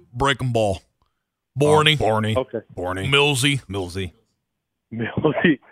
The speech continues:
Speaker 3: Millsy's a good one. Um, I think, uh, maybe we, uh, we play the game hard. We play the game the right way.
Speaker 1: Pretty good. It's pretty good. Breaking ball.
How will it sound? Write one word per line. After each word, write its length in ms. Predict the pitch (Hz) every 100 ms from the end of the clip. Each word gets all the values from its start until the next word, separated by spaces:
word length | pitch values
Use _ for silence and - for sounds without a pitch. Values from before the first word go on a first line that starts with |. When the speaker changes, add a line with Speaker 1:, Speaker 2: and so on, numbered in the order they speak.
| _
Speaker 3:
Millsy's 380 | 127 151 151 147
a 80 | 127
good 200 | 127 127
one. 140 | 107 98 _ -
Um, 440 | 127 123 120 117 113 _ _ _
I 80 | 135
think, 320 | 156 143 127 _
uh, 440 | 151 135 131 123 120 _ _ _ _
maybe 220 | 117 117
we, 260 | 117 120 120
uh, 300 | 113 110 107 - _ _ _ _ _ _ _ 123
we 60 |
play 200 | 139 135
the 80 | 120
game 200 | 120 113
hard. 220 | 120 120
We 60 | 117
play 180 | - 113
the 80 |
game 140 | 107 113
the 80 | 104
right 180 | 107 101
way. 260 | 107 113 - _ _ _ _ _ _ _ _
Speaker 1:
Pretty 160 | 160 151
good. 280 | 131 139 - _ _ _ _ _
It's 80 | -
pretty 180 | 202 180
good. 260 | 170 139 - _ _ _ _ _ _ _ _
Breaking 320 | 113 120 107 98
ball. 240 | 95